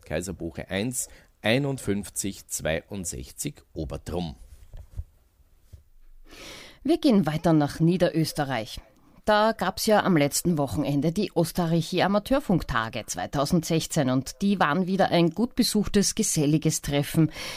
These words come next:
Speaker 2: in bester Neuhofen-Tradition. Die Mischung aus kommerzieller Ausstattung und Verkauf, Flohmarkt, Infoständen, Café und Vortragsveranstaltungen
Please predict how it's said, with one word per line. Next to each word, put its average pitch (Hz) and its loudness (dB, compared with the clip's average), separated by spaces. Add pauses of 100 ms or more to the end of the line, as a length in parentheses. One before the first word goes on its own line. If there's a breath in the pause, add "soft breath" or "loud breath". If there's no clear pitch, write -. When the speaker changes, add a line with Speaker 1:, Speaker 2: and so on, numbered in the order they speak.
(100 loud breath)
Speaker 2:
in 269 4
bester 170 4
Neuhofen-Tradition. 135 2 (720 loud breath)
Die 190 4
Mischung 220 4
aus 170 4
kommerzieller 156 4
Ausstattung 165 2
und 139 2
Verkauf, 175 0
Flohmarkt, 202 4
Infoständen, 170 4
Café 208 0
und 220 2
Vortragsveranstaltungen 160 2